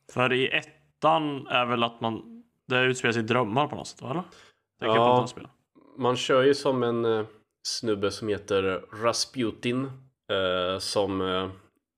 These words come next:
Speaker 2: typ upptäcker att han har psychic powers. Och så han, eh, flyr hemifrån och drar på ett kollo, ett sommarkollo för psychic kids, typ.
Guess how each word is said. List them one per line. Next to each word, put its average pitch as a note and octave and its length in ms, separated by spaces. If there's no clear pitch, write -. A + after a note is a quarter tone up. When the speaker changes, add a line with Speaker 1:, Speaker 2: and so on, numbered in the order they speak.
Speaker 2:
typ - 200
upptäcker A2 440
att F#2+ 120
han G2 140
har F2+ 360
psychic F#2+ 560
powers. F2 580
Och G#2 100
så G2+ 100
han, G2 280
eh, F#2 300
flyr B2 280
hemifrån A#2 560
och G#2+ 80
drar G#2+ 180
på - 180
ett - 220
kollo, G#2 560
ett - 80
sommarkollo G2 720
för F#2 280
psychic F#2+ 680
kids, F2 400
typ. F2 200